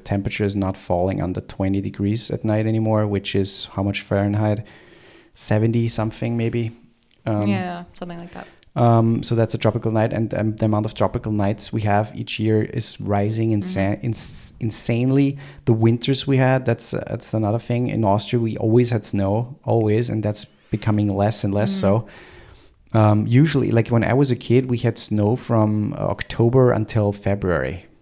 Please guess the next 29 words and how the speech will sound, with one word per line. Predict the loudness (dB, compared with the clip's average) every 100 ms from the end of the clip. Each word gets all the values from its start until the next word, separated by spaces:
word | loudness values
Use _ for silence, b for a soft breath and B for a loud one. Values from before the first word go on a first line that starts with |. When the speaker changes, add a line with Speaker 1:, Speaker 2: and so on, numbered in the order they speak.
| _ _
Speaker 2:
Like | -16 -16 -16
Wisconsin. | -18 -18 -18 -18 -20 -12 0
Speaker 1:
Like, | 2 2 -2
the |
whole | 0 4 4
time. | 4 2 2 2
There | 4
was, | 4 2 -6 B 2
maybe | 4 6
there | 6
was | 6
a |
week | 6 6 6 6
or | 2
two | 4 4 6
where | 6 6
it | 4
rained | 4 4 2
and | 2
the, | 0 -4 -8
the | -6
snow | -2 0
was | 0
gone, | 0 0 0
but | 0
then | 0
it | -2
came | -2 0
back. | 0 0